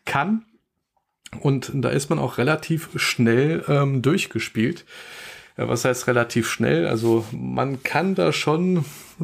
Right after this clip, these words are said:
dreiviertel Stunde bis über eine Stunde, äh, dran arbeiten als Roll and Ride. Ähm, das ist schon ein bisschen das Manko, ähm, von, von dem Spiel meines Erachtens, weil also der große Bruder ist ja auch schon etwas, was ein bisschen länger dauert und, ähm,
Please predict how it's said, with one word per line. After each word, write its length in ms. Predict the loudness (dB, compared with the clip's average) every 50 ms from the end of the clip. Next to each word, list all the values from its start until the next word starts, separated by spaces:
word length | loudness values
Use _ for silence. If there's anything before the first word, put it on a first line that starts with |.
| -10 -10
dreiviertel 580 | -10 -4 0 0 0 0 2 2 2 2 2 0
Stunde 360 | 0 0 0 0 0 0 -2
bis 340 | 0 0 0 0 0 -4 -4
über 200 | -2 0 0 2
eine 160 | 2 2 0
Stunde, 520 | 0 2 0 2 2 4 2 2 2 2 0
äh, 60 | -2
dran 240 | -2 0 -2 -2 0
arbeiten 540 | 0 0 0 2 2 0 0 0 0 -2
als 320 | 0 0 -2 -2 -4 -4 -2
Roll 200 | 0 2 2 2
and 160 | 2 2 2
Ride. 300 | 2 2 2 2 -2 -6 -18 -16 -16 -14 -14 -14 -14 -16 -18 -20 -20 -20 -20 -20 -20 -20 _ -8
Ähm, 180 | -4 -2 -2 0
das 180 | 0 0 2 0
ist 140 | 0 2 2
schon 120 | 0 0
ein 60 | 2
bisschen 300 | 0 0 -2 0 0 2
das 260 | 2 2 2 0 0 2
Manko, 800 | 2 2 2 2 0 -2 0 2 2 4 4 2 -2 -4 -6 -4
ähm, 280 | -4 -2 -2 -2 -4
von, 340 | -4 -2 0 0 0 -2 -4
von 200 | -2 0 0 2
dem 120 | 2 0 0
Spiel 320 | -2 -4 -2 -2 0 0
meines 320 | 2 2 2 0 0 0 0
Erachtens, 360 | -2 -2 -2 -2 -4 -2 0
weil 200 | -2 -2 0 -4
also 200 | -4 -2 0 2
der 100 | 0 0
große 380 | 0 2 2 2 2 2 2 0
Bruder 480 | 0 0 0 0 2 4 4 2 4
ist 160 | 0 -2 0 0
ja 80 | 0 0
auch 80 | 0
schon 160 | -2 -2 -2 -2
etwas, 400 | -2 -4 0 0 0 0 0 0
was 180 | -2 -2 0 -2
ein 120 | -6 -4
bisschen 260 | -2 -2 0 0 2
länger 240 | 2 2 2 2 0
dauert 500 | 2 2 2 4 4 4 2 2 0 -6
und, 460 | -8 -6 -4 -4 -4 -4 -4 -6 -4
ähm, 320 | -2 2 2 2 2 0